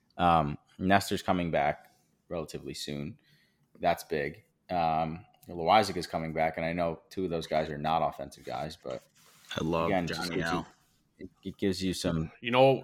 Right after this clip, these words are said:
Speaker 3: you know what I th-, I don't know if you guys already talked about this, but you know what we need, who's super hot right now, is, dude, they have to figure out a way to get Bellinger.
Speaker 1: I was
Speaker 3: They have to
Speaker 1: talking about
Speaker 3: figure out
Speaker 1: that
Speaker 3: a way to
Speaker 1: earlier,
Speaker 3: get
Speaker 1: but, like, here, he-, this is the reason it, they, I think they should too, but, like,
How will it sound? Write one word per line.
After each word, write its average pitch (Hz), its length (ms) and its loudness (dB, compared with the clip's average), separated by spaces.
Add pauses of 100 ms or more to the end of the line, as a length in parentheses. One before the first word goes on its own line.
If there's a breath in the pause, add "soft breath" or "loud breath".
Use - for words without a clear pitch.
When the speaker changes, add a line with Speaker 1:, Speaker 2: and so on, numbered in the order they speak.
Speaker 3:
you 104 100 0
know 117 100 4
what 135 140 8
I 113 100 8
th-, - 180 -10 (140)
I 117 140 8
don't 135 100 6
know 127 60 6
if 120 120 2
you 104 60 -4
guys 107 160 2
already 95 180 -2
talked 95 260 -2
about 90 200 -6
this, 87 140 -6
but 95 140 -4
you 95 60 -4
know 113 160 4
what 104 100 2
we 95 100 -2
need, 98 340 -2
who's 98 220 -10
super 98 300 -8
hot 92 260 0
right 92 140 -4
now, 98 180 -2
is, 90 140 -8 (100)
dude, 95 320 -6
they 110 180 4
have 107 260 2
to - 80 -18
figure 98 280 -2
out 92 100 0
a 87 40 -8
way 87 160 -4
to 87 80 -6
get 85 300 -10
Bellinger. 87 440 -8
Speaker 1:
I 147 60 4
was 156 160 4
Speaker 3:
They 175 60 12
have 190 120 12
to 190 80 4
Speaker 1:
talking - 80 6
about 160 140 10
Speaker 3:
figure 165 80 10
out 135 80 8
Speaker 1:
that 120 60 4
Speaker 3:
a - 20 8
way - 20 10
to 123 60 10
Speaker 1:
earlier, 107 200 8
Speaker 3:
get 80 60 2
Speaker 1:
but, 90 140 2
like, 98 220 4 (120)
here, 127 320 0
he-, 107 200 -6
this 127 200 2
is 143 140 -2
the 120 120 0
reason 107 360 2
it, 85 120 -4 (580)
they, 104 260 2
I 135 160 10
think 143 260 0
they 110 120 4
should 98 220 0
too, 127 280 2
but, 85 160 -2
like, 87 260 0